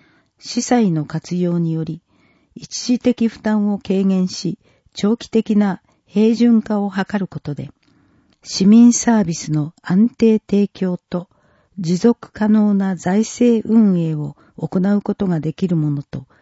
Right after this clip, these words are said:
考えております。韮崎市立図書館について。質問。現代の図書館には、単なる本の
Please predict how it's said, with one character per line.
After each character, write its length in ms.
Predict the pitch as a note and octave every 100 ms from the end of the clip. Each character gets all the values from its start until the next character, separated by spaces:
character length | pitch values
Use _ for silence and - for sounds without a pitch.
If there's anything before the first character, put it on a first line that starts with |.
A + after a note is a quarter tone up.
| _ _ -
考 280 | D#3+ E3 F3
え 120 | D#3
て 160 | -
お 80 | B2+
り 120 | B2+ B2+
ま 100 | B2+
す。 280 | - - _ _ _ _ _ _ _ _ _ _ _ _ _ _ _ _ _ _ _ _ _ _ _ _ G#3+ F#3+
韮 260 | F3+ B3
崎 320 | - B3 -
市 160 | A3+ A#3+
立 320 | A3 - -
図 120 | - F#3
書 160 | -
館 180 | - E3
に 180 | C#3 C#3+
つ 180 | - C3+
い 60 |
て。 280 | - - - _ _ _ _ _
質 280 | - - A3+
問。 400 | A3 G#3+ G#3 G3+ _ _ _ _ _ _ _ _ _ _ F3
現 300 | C4+ D4 C#4
代 200 | A#3 F#3+
の 180 | F3 -
図 120 | F3
書 180 | - A#3
館 240 | A3+ G#3+
に 160 | G#3 G3+
は、 240 | D#3+ D#3 _ _ _ _ -
単 280 | C#4+ D4 D4
な 100 | A3
る 100 | E3+
本 360 | - A3 F#3
の 200 | D#3 E3+